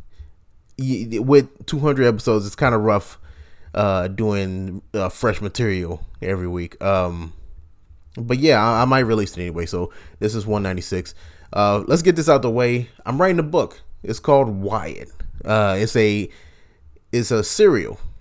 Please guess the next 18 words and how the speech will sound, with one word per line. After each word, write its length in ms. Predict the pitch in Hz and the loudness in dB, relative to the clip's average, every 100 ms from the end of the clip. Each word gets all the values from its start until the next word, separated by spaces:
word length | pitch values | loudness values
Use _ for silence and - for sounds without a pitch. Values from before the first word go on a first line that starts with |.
| - | -6
It's, 300 | 104 98 - | -4 -4 -2
that 140 | 110 | 0
means 300 | 110 110 104 | 2 0 0
I'm 160 | 110 104 | 0 0
releasing 460 | 107 123 - 117 | -2 -2 -2 0
it 160 | 107 - | -2 0
episodic, 680 | 113 113 - 139 139 135 - - - - | -4 -2 -2 0 2 0 -6 -20 -20 -16
and 420 | - 107 104 104 - | -6 -2 -2 -2 -2
Amazon 540 | 135 131 123 117 110 | 0 2 2 2 0
released 380 | 117 117 113 - | -2 -2 -2 -2
a 100 | 107 | 0
new, 580 | 107 117 113 107 104 101 - - - - | 0 0 0 -2 -4 -4 -4 -6 -12 -10
well, 260 | - 113 101 | 0 2 2
it's 200 | 98 117 - | 0 -6 -8
not 260 | 117 120 85 | -2 -2 0
really 240 | 110 101 | -2 -2
new 160 | 101 104 | -2 -2
anymore, 460 | 98 104 104 101 | -2 -2 0 0